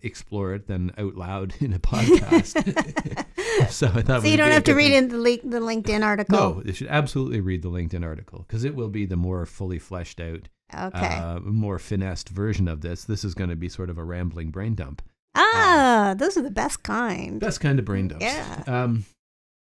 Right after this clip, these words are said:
Speaker 1: but I had this idea, you know, I, the, an analogy that sort of gets the, gets to the point of the problem, um, which, uh,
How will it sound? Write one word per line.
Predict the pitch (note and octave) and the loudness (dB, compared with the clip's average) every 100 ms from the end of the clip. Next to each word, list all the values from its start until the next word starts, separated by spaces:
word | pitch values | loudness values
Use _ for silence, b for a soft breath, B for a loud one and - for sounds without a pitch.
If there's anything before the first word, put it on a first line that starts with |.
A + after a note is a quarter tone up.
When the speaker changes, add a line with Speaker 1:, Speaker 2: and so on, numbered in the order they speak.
| - | -6
Speaker 1:
but | C3+ C#3+ | 0 2
I | |
had | C3+ A3 | 0 -2
this | G3+ - | -4 -4
idea, | A#2 G#2+ G#2+ G2 F2 - - | -4 -2 -2 -4 -6 -10 -12
you | A#2+ | -10
know, | G#2+ A2+ A2 | -10 -12 -14
I, | B2+ A#2 - - | -12 -14 -14 -14
the, | C#3+ B2 - | -4 -4 -2
an | A#2+ | 0
analogy | A#2+ A2+ B2 C3 F#2+ F2+ | 2 2 0 0 -2 -2
that | F2+ F2 - | -4 -8 -8
sort | A2 G2 | -6 -4
of | E2+ - - _ F#2 | -6 -10 -18 _ -8
gets | A#2 - - | -8 -8 -10
the, | G2 F2 F2 F#2+ - | -8 -8 -10 -14 -12
gets | C3+ - - | -12 -12 -12
to | |
the | G#2 | -8
point | - A#2 A#2+ | -4 -4 -4
of | G#2 E2+ | -8 -12
the | D#2+ | -14
problem, | - A#2 B2 F2+ E2 E2+ _ _ _ - | -12 -10 -10 -10 -12 -14 _ _ _ -14
um, | F2+ F2+ F2 E2+ E2 _ _ _ _ | -10 -8 -8 -8 -10 _ _ _ _
which, | A2+ G#2 - G2 | -6 -6 -6 -8
uh, | F#2+ F2 F2+ | -6 -8 -10